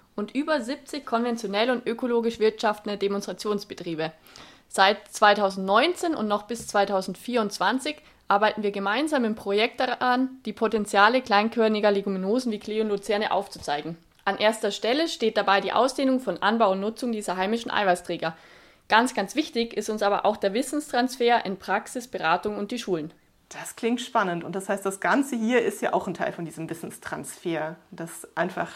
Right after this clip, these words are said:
Speaker 2: die Info an die Menschen kommt.
Speaker 1: Genau.
Speaker 2: Aber warum jetzt vom Thema her gerade kleinkörnige Leguminosen? Also was, was ist so der Grund, warum gerade dieses Wissen noch mehr in die Praxis muss?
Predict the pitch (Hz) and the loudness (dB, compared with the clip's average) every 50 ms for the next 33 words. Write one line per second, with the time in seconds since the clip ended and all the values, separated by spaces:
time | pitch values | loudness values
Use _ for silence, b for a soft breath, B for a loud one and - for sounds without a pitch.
0 | - - - 208 - - 220 247 247 - - 185 - 156 190 185 185 190 165 165 | -18 -12 -8 -4 0 2 4 4 4 4 2 0 0 0 0 2 2 2 0 -2
1 | 165 - - - 165 - - 165 160 - - - - - _ _ - - - 214 | -4 -8 -10 -12 -10 -6 -6 -6 -6 -8 -10 -14 -16 -18 _ _ -18 -14 -12 -12
2 | 202 185 180 180 180 - _ _ _ _ _ _ - 202 190 202 202 190 190 - | -10 -10 -10 -12 -12 -14 _ _ _ _ _ _ -2 2 4 4 4 4 2 0
3 | - - - - - - 196 175 220 - - 208 233 277 277 302 285 - - - | -6 -16 -20 -16 -8 -4 4 6 6 8 8 8 8 8 8 6 2 -4 -4 -2
4 | 220 226 220 - - 208 262 311 320 285 294 262 269 269 262 262 262 254 - - | 0 0 0 0 0 0 0 0 0 0 -2 -2 0 2 6 6 6 6 4 -2
5 | - _ _ _ - - - 185 185 196 214 220 233 220 214 214 - - - - | -10 _ _ _ -18 -10 -6 -2 0 2 2 2 2 2 0 -2 -4 -12 -18 -12
6 | - - 214 202 196 220 240 233 - 233 220 214 202 185 202 196 190 185 175 190 | -4 -2 0 2 2 2 2 2 0 0 0 0 0 0 0 0 0 0 0 0
7 | 190 185 185 190 208 214 208 202 196 160 104 117 175 180 180 175 185 202 196 - | 0 2 2 2 4 4 2 2 0 -2 -2 -2 0 0 0 0 -2 -2 -4 -6
8 | - - - - - - - - - 69 85 180 180 208 208 214 - - 220 220 | -10 -12 -12 -12 -12 -12 -12 -12 -10 -8 -4 -2 0 0 0 0 0 -2 -2 0
9 | - 202 202 - 208 202 190 170 180 175 214 269 285 277 254 240 202 202 208 - | 0 0 2 2 2 2 2 0 0 4 6 6 6 6 4 2 2 0 -2 -2
10 | - 180 175 190 190 175 - - - - - 170 165 - - 190 214 262 277 262 | -2 0 2 2 4 4 2 2 -2 -6 -12 -12 -12 -6 0 4 6 6 6 6
11 | 196 185 - - 160 165 160 - 165 165 160 156 160 214 208 185 180 170 156 170 | 4 0 -2 -2 -4 -4 -4 -4 -4 -4 -4 -4 -4 -4 -2 0 0 0 0 -2
12 | 180 175 - - 180 180 - - - 165 165 - 185 165 160 170 - - | -6 -6 -6 -8 -10 -10 -10 -12 -12 -12 -12 -10 -10 -12 -12 -12 -16 -20